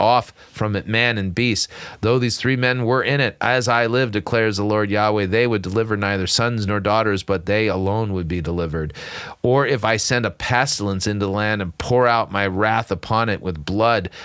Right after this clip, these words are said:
to cut off from it man and beast, even if Noah, Daniel, and Job were in it, as I live, declares the Lord Yahweh, they would deliver neither son nor daughter. They would deliver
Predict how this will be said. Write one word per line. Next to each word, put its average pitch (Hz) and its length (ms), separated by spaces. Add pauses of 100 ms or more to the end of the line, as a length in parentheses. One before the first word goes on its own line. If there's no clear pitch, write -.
(140)
to 98 100
cut 113 240
off 110 340
from 101 300
it 98 120
man 107 400
and 95 280
beast, 117 160 (180)
even 127 280
if 95 160
Noah, 113 300
Daniel, 110 440
and 95 160
Job 104 340
were 107 120
in 120 200
it, 113 100
as 113 260
I 110 160
live, 110 260
declares 107 500
the - 80
Lord 98 280
Yahweh, 104 400
they 107 240
would 98 260
deliver 98 380
neither 98 360
son 104 300
nor 95 200
daughter. 98 420 (260)
They 123 140
would 147 140
deliver 98 480